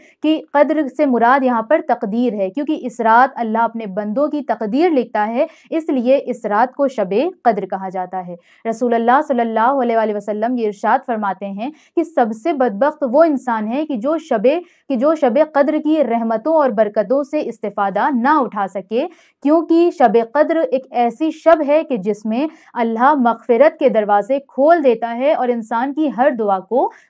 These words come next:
कबूल करता है। जो भी इंसान, जो भी इंसान चाहता है कि वो आने वाले आइंदा साल तक हर किस्म की बलाओं से महफूज रहे, तो ऐसे शख्स के लिए रसूलुल्लाह सल्लल्लाहु अलैहि वसल्लम ये इरशाद फरमाते हैं कि उसे चाहिए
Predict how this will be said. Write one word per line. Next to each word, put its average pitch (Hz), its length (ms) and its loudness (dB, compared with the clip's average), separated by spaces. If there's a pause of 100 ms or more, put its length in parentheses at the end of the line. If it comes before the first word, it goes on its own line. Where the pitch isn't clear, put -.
कबूल 254 360 2
करता 196 340 -2
है। 196 200 -6
जो 277 220 0
भी 349 140 -2
इंसान, 226 580 -2 (300)
जो 262 200 2
भी 302 100 0
इंसान 254 380 0
चाहता 220 420 0
है 294 280 2 (220)
कि 302 100 0
वो 311 140 4
आने 262 420 4
वाले 294 320 2 (160)
आइंदा 240 460 2
साल 247 280 2
तक 233 240 -4 (200)
हर 277 200 4
किस्म 285 280 -2
की 285 160 -4
बलाओं 220 440 0
से 294 140 -2
महफूज 233 560 0
रहे, 214 300 0 (220)
तो 311 80 2 (100)
ऐसे 247 320 2
शख्स 277 220 -4
के 240 120 -2
लिए 220 240 0
रसूलुल्लाह 226 580 0
सल्लल्लाहु 240 560 0
अलैहि 214 360 -2
वसल्लम 214 460 -6
ये 254 80 -2
इरशाद 240 340 0
फरमाते 208 440 -6
हैं 226 220 -6 (240)
कि 240 80 0
उसे 220 220 0
चाहिए 208 520 -4